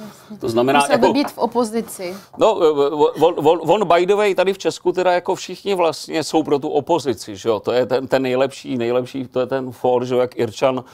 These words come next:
Speaker 2: emigrant, eh, vystoupí v New Yorku na tom molu té sochy svobody a říká: „Máte tady nějakou vládu?“ Ten policajt mu říká: „Máme.“ On říká: „Tak já jsem proti.“ Jo? A <laughs> proto ten Babiš vlastně neustále jako opakuje, že není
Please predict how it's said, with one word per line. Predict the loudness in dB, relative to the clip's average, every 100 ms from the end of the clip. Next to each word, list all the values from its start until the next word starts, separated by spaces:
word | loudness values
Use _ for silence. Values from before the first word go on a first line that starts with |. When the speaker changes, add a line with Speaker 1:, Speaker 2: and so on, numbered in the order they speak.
| -20 -20 -8
Speaker 2:
emigrant, | -4 -2 0 0 -2 -8 -6
eh, | -4 -2 -4 -8 _ -16 -14 -8
vystoupí | -6 -2 -4 -2 -4 -4
v | -4
New | -2
Yorku | -2 -4 -4
na | -4
tom | 0 0
molu | 0 0 2 0 -2
té | -6 -8
sochy | -10 -8 -8
svobody | -4 -4 -2 -2
a | -2
říká: | -2 0
„Máte | 0 -2 -4
tady | -4 -2
nějakou | -2 -2 0
vládu?“ | 4 4 4 0 -4 -6 -12
Ten | -16 -16 _ -10
policajt | -10 -8 -10
mu | -10
říká: | -4 -4 0
„Máme.“ | -2 -2
On | -4
říká: | -6 -4
„Tak | 0
já | 0
jsem | 0 -4
proti.“ | -2 -2 -4 -14 -14 -20 _ -2
Jo? | -2 -2 -10 -20 _ _ 2
A | 4 4 2 0 -4 -6 _ _ _
<laughs> | _ _ _ _ _ _
proto | 0 2 2
ten | 4
Babiš | 4 2 0 0
vlastně | -2 0 -2
neustále | -2 -2 2 2 4 0
jako | 0 0
opakuje, | 2 0 0 -2
že | -2 -2
není | -2 -2 -4